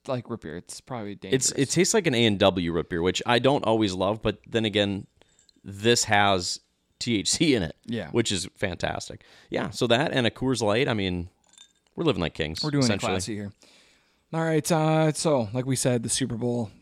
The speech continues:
Speaker 1: it's the inevitability of the Chiefs.
Speaker 2: Yeah, um, n-, <sighs> the surprise, I guess, was that we shouldn't have been surprised.
Speaker 1: Yeah, I thought
Speaker 2: Like,
Speaker 1: the
Speaker 2: oh.
Speaker 1: Chiefs would win.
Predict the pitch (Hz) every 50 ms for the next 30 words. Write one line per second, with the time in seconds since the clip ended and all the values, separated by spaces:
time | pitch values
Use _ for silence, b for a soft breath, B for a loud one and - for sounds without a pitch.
0 | - - - _ - 123 123 120 120 117 113 - - - - - - - 131 127
1 | 127 139 156 156 151 156 151 139 143 139 139 135 143 139 139 127 131 123 113 104
2 | 120 113 - - 76 71 - - - - - _ _ _ b b b b b b
3 | b b b b - - 135 - 208 202 170 - - - 110 113 117 117 117 113
4 | 110 107 104 104 - _ _ _ _ _ _ - - 120 127 123 - - - -
5 | - - - - - - - _ _ _ _ _ _ _ - - - _ _ _
6 | _ _ _ - - 135 131 - - 127 - 127 131 143 160 190 175 196 185 160
7 | 127 127 131 139 - - 131 113 104 107 113 107 104 107 104 - - 117 113 110
8 | 104 104 101 98 - - - 104 104 127 151 - - _ _ _ b b b b
9 | b b b b b b b b b b b b b _ _ _ _ _ - 180
10 | 123 98 101 - - 127 139 - 170 - 135 127 113 123 127 - - 120 101 104
11 | 85 80 -